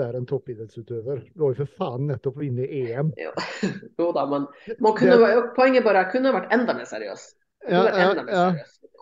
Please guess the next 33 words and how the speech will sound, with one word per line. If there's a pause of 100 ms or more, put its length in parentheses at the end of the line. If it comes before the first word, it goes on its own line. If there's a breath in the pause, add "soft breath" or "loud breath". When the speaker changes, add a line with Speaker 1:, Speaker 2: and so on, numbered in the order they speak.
(240)
Speaker 1:
Men, (1040)
men, (140)
men
kanskje
det (140)
da
på
en
måte, (760)
hvis
du
da
skulle
da
tracke (100)
alle
repper,
alle
sett, (300)
et
cetera,
et
cetera, (380)
hadde
det
tatt
bort
litt
av
gleden
med
å
trene?